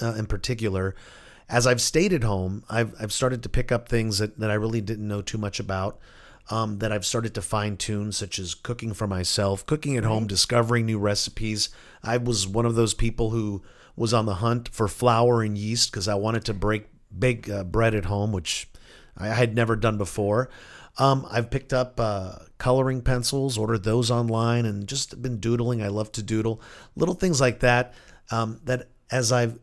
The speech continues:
Speaker 1: been alone and I've been able to self-reflect, I, I, I have pulled a lot of positive things from it, and it's given me a chance to take a break and, and, and look forward,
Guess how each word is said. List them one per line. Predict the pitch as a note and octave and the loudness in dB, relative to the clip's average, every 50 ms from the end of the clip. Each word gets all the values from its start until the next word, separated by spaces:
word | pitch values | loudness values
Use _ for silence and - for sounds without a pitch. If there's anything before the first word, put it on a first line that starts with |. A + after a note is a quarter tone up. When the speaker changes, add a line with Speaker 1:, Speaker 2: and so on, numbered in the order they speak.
| - A2+ A#2 | -12 -4 0
Speaker 1:
been | C#3 E3+ F3 | 2 4 6
alone | F3+ D#3+ C3+ B2 A2+ G#2+ G#2 G#2 A2 B2 C#3 C3+ | 6 6 8 6 6 4 4 2 0 -2 -4 -4
and | A#2 A2+ A2+ | -4 -4 -2
I've | A2 A2+ A2 G#2+ | -2 -2 -2 0
been | A#2 A#2 | 0 0
able | A#2+ B2 A#2 | 0 0 -2
to | A2 G#2 | -2 -2
self-reflect, | - - - B2 A#2+ A#2 - A#2+ G#2+ - - A2 G#2+ A2 A2 - - - - | 0 0 0 0 0 -2 -2 -4 -6 -4 -2 -2 -2 -2 -4 -6 -10 -6 -4
I, | C3 | -4
I, | - - C3+ D3 - - | -2 -2 -4 -4 -4 -4
I | B2+ C3+ | -4 -2
have | C3 C#3+ E3 G3+ F#3 - | 0 0 -2 -2 -4 -6
pulled | - - B2 B2+ A#2 | -4 -2 -2 0 0
a | G#2+ | 0
lot | G#2 G#2+ G#2+ | 0 0 0
of | G#2 F#2 - | 0 -2 -4
positive | - - G#2 G#2+ G#2 G2 G#2+ G#2 G#2+ G#2 G#2 - - - - - _ _ - | -6 -4 -4 -2 -2 -2 -2 -2 -2 -4 -4 -8 -16 -20 -20 -20 _ _ -4
things | - A#2 A2+ A2 G#2+ G2+ | -2 0 0 0 -2 -4
from | - - - E3 E3+ D3+ B2+ | -4 0 2 2 2 2 2
it, | A#2+ A#2 A#2+ - | 0 -2 -4 -4
and | A#2+ A#2+ A#2 | -4 -2 -2
it's | A#2 A2+ - - | -2 -2 -4 -6
given | - C3 B2+ C3+ B2+ B2 | -4 -4 -4 -4 -2 -2
me | A#2+ A2+ | -4 -4
a | G2+ | -4
chance | - - - A2+ A2+ A2 G#2+ - | -4 -4 -4 -2 -4 -4 -4 -4
to | - - A2+ A2 G2+ G2 F#2 - - - - - - _ - - | -4 -4 -4 -4 -4 -4 -6 -8 -12 -14 -16 -20 -20 _ -18 -4
take | - C3 C3+ B2+ C#3+ | -2 0 0 0 -2
a | |
break | C3 G#2 A#2 A2 A2 A2 A2 - - - | -2 0 2 2 2 0 -2 -6 -10 -8
and, | A2+ A2+ A#2 | -6 -6 -6
and, | A2 A2+ A2+ G#2+ G#2+ G#2+ | -4 -6 -6 -6 -8 -8
and | G#2+ A2 A2+ A2+ | -8 -8 -4 -4
look | B2+ C3 - | -4 -6 -6
forward, | - - C#3 C#3 C#3+ C3+ A2+ G2+ F#2+ F#2 F#2 G2+ | -4 -2 2 2 4 2 2 0 -2 -4 -4 -6